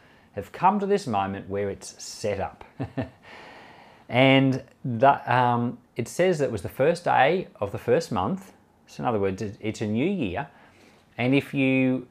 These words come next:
understand your Jewish calendar, and I admit I don't completely get the Jewish calendar. I've been reading up on it, and I have a sense of it. Um, but what we've got here is, uh, it's around about fifteen days short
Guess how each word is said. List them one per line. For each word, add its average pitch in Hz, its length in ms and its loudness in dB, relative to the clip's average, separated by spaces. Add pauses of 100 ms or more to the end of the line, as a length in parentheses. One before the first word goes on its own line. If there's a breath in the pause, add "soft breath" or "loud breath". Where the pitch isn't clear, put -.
understand 175 500 2
your 127 80 0
Jewish 143 320 -2
calendar, 110 580 2
and 143 100 -4
I 240 180 2
admit 135 460 -2
I 117 160 6
don't 123 360 2
completely 113 500 -4
get 107 200 -2
the 104 80 -6
Jewish 98 340 -4
calendar. 76 420 -8 (720 soft breath)
I've 95 200 0
been 120 180 0
reading 123 300 2
up - 160 4
on 143 160 2
it, 220 120 -6 (320)
and 107 160 -2
I 104 120 2
have 113 160 0
a 143 60 -2
sense 127 360 -4
of 110 160 4
it. 196 100 -2 (1120)
Um, 107 500 0
but 123 280 2
what 139 160 2
we've 147 160 -4
got 139 240 0
here 123 380 0
is, 110 460 -6 (880 soft breath)
uh, 110 180 -6
it's 120 200 -6
around 170 380 0
about 170 420 2
fifteen 190 680 0
days 110 520 4
short 139 720 2